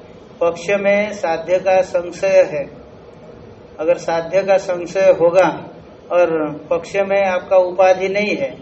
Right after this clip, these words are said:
साधन है, उपाधि नहीं है और साध्य का संशय है, अगर साध्य रह जाएगा तो फिर साध्य का व्यापक उपाधि हो पाएगा?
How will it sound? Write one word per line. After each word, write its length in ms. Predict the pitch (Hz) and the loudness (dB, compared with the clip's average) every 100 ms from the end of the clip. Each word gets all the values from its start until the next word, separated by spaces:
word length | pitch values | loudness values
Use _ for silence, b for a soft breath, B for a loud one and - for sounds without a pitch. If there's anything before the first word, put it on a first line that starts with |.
| - - | -20 -16
साधन 600 | - 165 165 190 190 165 | -6 -2 2 2 2 0
है, 140 | 190 208 | 0 0
उपाधि 500 | 190 - 185 185 190 | -2 0 0 0 -4
नहीं 280 | 190 208 170 | -4 -6 -6
है 200 | 147 131 - - - - | -8 -10 -14 -20 -20 -12
और 80 | 160 | -12
साध्य 420 | 156 165 165 175 | -6 -4 -2 -2
का 160 | 190 190 | 2 2
संशय 520 | 185 185 190 185 208 175 | 2 -2 -4 0 4 4
है, 220 | 143 135 - - - - | 2 -4 -6 -20 -20 -6
अगर 300 | 156 175 202 196 | -4 0 0 0
साध्य 460 | 185 180 180 202 | 0 0 2 2
रह 260 | 175 175 185 | 4 4 2
जाएगा 560 | 185 170 165 180 190 151 - | 4 2 4 2 2 -2 -4
तो 80 | 180 | -2
फिर 480 | 175 190 170 160 165 - - - | -2 -4 -6 -8 -10 -20 -20 -10
साध्य 380 | - 170 170 190 | -2 0 2 4
का 120 | 190 | 4
व्यापक 460 | 175 175 170 196 | 4 2 0 -2
उपाधि 420 | 196 190 196 196 196 | -2 2 2 2 0
हो 160 | 202 | -4
पाएगा? 460 | 202 233 185 147 | -4 -2 -2 -4